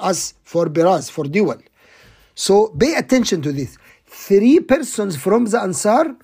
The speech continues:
advanced to f-, to face them in duel. So see the, the habit of the Arab, how the arrogancy, arrogancy was running in the blood of Arabs. Arrogancy,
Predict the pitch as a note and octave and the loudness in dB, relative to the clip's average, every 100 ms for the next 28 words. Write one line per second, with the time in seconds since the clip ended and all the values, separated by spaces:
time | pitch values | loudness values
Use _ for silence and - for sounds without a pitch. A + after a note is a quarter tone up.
0 | _ _ E3+ C#3+ D#3 E3+ D3 C#3+ A#2 - | _ _ -8 -4 0 0 -2 -8 -12 -16
1 | _ E3 E3+ - - - E3+ - G3 E3+ | _ -2 -2 -4 -8 0 0 4 2 2
2 | C3+ D#3+ B2+ - D3+ D#3 E3+ B2+ - _ | 0 0 0 -6 -6 0 0 0 -6 _
3 | _ _ _ _ _ _ _ _ _ _ | _ _ _ _ _ _ _ _ _ _
4 | _ _ _ - - G3+ G3+ G#3 - _ | _ _ _ -8 0 2 2 0 -6 _
5 | _ - G3+ G#3+ F#3 F3+ F#3 D#3 B2+ A3 | _ -6 -2 0 0 -2 0 -2 0 -2
6 | A3+ F#3 E3 F#3+ E3 - _ _ _ _ | -2 -2 0 0 -2 -6 _ _ _ _
7 | - G3+ G#3 F#3+ - G3 G3+ D3+ C#3+ B2 | -2 0 2 0 0 0 0 2 0 0
8 | - - - _ _ _ - A3 A3+ G#3 | -6 -10 -20 _ _ _ -2 0 0 -2
9 | G3+ - F3 E3+ C#3 D3+ G3 A3+ G#3 G3+ | -2 -4 -2 0 0 2 2 0 -2 -2
10 | E3 C#3 C#3 E3 F#3 F#3 C3 - F3 C#3 | -2 -2 0 0 0 -2 -12 -8 -6 -6
11 | - - - _ _ _ _ _ _ _ | -8 -12 -14 _ _ _ _ _ _ _
12 | _ E3+ G3+ D#3 E3 C#3 - G2+ | _ 0 0 2 -2 -2 -8 -10